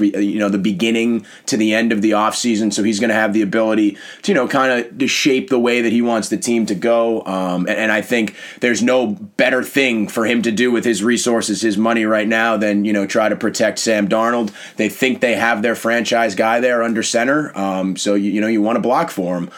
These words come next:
Also, if you're gonna, you know, hopefully get Le'Veon going, it would be nice, you know, to have a, a plus guard on the offensive line. So I'm gonna say the Jets, um, but I do, I, I like the, the couple destinations you mentioned in Buffalo and Tampa Bay,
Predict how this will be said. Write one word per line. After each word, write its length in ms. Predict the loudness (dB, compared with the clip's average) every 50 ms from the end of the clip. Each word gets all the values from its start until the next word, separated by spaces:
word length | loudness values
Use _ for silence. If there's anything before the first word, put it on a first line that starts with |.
| -20 -16 -6 -2
Also, 420 | 0 0 0 2 2 2 2 2
if 80 | 0 0
you're 120 | 0 0
gonna, 240 | 2 2 2 2 2
you 120 | 2 2
know, 140 | 2 0 2
hopefully 360 | 2 0 0 2 2 0 2
get 180 | 2 2 2 2
Le'Veon 580 | 2 0 2 2 2 0 2 0 0 0 0
going, 340 | 0 0 0 0 0 0 0
it 20 | 0
would 120 | 0 0
be 100 | 0 0
nice, 480 | 2 2 2 0 0 -2 -2 -4 -6 -10 -14 -20 -20 -12 -4
you 80 | -2
know, 140 | 0 0 2
to 80 | 2 2
have 220 | 2 2 0 2
a, 180 | 2 0 0 0
a 260 | 0 0 0 0 -2 -4 _ _ _ _ -8
plus 420 | -4 0 0 0 0 0 -2 -4
guard 480 | 0 0 2 2 2 2 2 2 0 -2
on 320 | -4 -4 -2 0 0 2
the 180 | 2 2 0 2
offensive 440 | 0 0 0 0 -2 -2 -2 -2
line. 260 | 0 0 0 0 0 0
So 320 | 0 0 0 0 0 -4 -8 -16 -14 -6
I'm 160 | -2 0 2 2
gonna 120 | 2 2
say 220 | 2 2 2 2
the 100 | 2 0
Jets, 640 | 0 -2 0 0 2 2 2 0 -2 -6 -6 -4 -2
um, 360 | -2 0 0 0 0 0 0
but 120 | 0 0 2
I 120 | 2 2
do, 200 | 2 2 2 2
I, 120 | 2 2 0
I 180 | 0 0 0
like 320 | 0 2 2 2 2 0 0
the, 460 | 0 2 2 2 2 0 -2 -4 -4
the 160 | -4 -4 -4
couple 320 | -4 0 0 0 0 0 0
destinations 720 | 0 0 0 0 0 -2 0 0 0 0 0 0 0 2
you 100 | 2 2
mentioned 480 | 2 2 0 0 0 0 0 0 0
in 320 | 0 0 0 2 0 0 0
Buffalo 460 | 0 0 0 0 -2 -2 0 0 0
and 120 | 0 -2
Tampa 300 | -2 -2 -2 -2 -2 -2
Bay, 460 | -4 -2 0 0 0 2 0 -2 -4